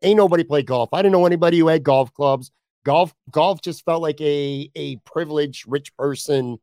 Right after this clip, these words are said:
sport that, uh, poor people, average people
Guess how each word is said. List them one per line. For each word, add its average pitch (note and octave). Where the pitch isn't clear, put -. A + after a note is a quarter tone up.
sport D#3
that, D#3
uh, C#3
poor F#3+
people, D3
average D#3
people D3